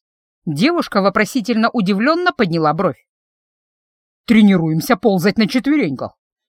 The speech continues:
Если Эль будет так же хорош, как в прошлый раз, это умение нам пригодится", ухмыльнулся в ответ Кварт, отстраняя наемницу и устремляясь к накрытому столу.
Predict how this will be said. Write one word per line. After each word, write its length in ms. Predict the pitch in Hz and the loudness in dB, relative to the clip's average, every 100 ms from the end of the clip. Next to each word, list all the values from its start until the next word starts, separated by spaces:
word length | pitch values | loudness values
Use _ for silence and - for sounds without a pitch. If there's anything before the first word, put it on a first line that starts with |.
| _ | _
Если 500 | 143 175 185 208 339 | -4 -2 -2 -2 0
Эль 240 | 240 190 151 | 2 2 2
будет 380 | 160 175 185 - | 0 0 -2 0
так 200 | 202 147 | 0 0
же 120 | 160 | -2
хорош, 320 | - 196 175 | -2 0 0
как 180 | 202 - | -4 -6
в 40 | |
прошлый 360 | - 196 - 190 | -2 -2 0 0
раз, 260 | 269 - _ _ _ _ | 0 -2 _ _ _ _
это 260 | 208 185 180 | -4 0 2
умение 440 | 185 185 185 196 | 4 4 4 2
нам 180 | 175 156 | 2 0
пригодится", 680 | - 185 247 262 - 131 117 _ _ _ _ _ - | 0 0 0 -2 -6 -14 -16 _ _ _ _ _ -6
ухмыльнулся 680 | - 254 262 277 349 302 | 0 2 4 2 0 0
в 40 | 247 | 0
ответ 300 | 240 254 - | 0 -4 -2
Кварт, 340 | 220 170 139 _ _ _ | 0 0 0 _ _ _
отстраняя 640 | 214 - - 214 208 202 | -8 -4 -2 0 0 0
наемницу 680 | 202 226 330 247 - - 123 _ - | 0 0 0 -2 -4 -10 -14 _ 0
и 120 | 240 | 2
устремляясь 640 | 196 - 190 180 285 330 | 2 -2 -2 0 0 -2
к 60 | - | -2
накрытому 480 | 208 165 160 160 165 | -2 -2 -4 -4 -4
столу. 380 | - 180 101 | -6 -8 -10